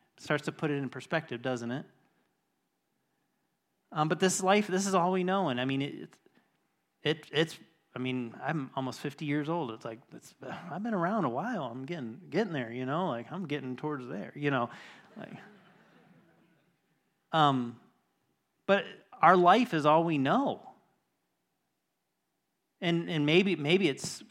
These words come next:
fifty, maybe it's sixty, maybe it's seventy, maybe if we're lucky, ninety, maybe, man, I'm shooting for a hundred. And it's pretty small, though.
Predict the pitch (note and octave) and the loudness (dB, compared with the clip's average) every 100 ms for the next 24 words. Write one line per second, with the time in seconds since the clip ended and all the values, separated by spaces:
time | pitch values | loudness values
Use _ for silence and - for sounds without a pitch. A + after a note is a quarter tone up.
0 | - D#3 D#3 F#3+ C#3 C#3+ D#3+ - E3 D#3+ | -8 -4 -4 -4 -4 -4 -6 -4 -6 -6
1 | - E3 C#3 C#3+ - - D3+ C#3+ D#3 D3 | -6 -6 -4 -6 -6 -6 -4 -2 -2 -2
2 | D3 C#3+ D3+ E3+ C3+ C3 D#3+ F3 F3 B2 | -4 -2 -2 -2 -6 -4 -4 -6 -6 -6
3 | D3 D3+ - C3 D3+ A2+ - _ _ _ | -8 -10 -14 -12 -10 -12 -18 _ _ _
4 | _ - C3 - D#3+ D3 - C3+ B2+ - | _ -10 -8 -4 -4 -4 -4 -2 -2 -6
5 | A#2+ C3+ C#3+ D#3+ E3 D#3+ _ - _ _ | -4 -4 -2 -6 -8 -16 _ -20 _ _
6 | _ _ _ _ _ _ _ _ _ _ | _ _ _ _ _ _ _ _ _ _
7 | _ _ _ _ _ _ _ _ _ _ | _ _ _ _ _ _ _ _ _ _
8 | _ _ _ _ _ _ _ _ - C#3+ | _ _ _ _ _ _ _ _ -8 -6
9 | D#3+ - - - G#3 D#3+ - E3+ G3+ A#3 | -6 -8 -14 -4 -2 -2 -4 -2 0 0
10 | A#2 G#2 | -2 -10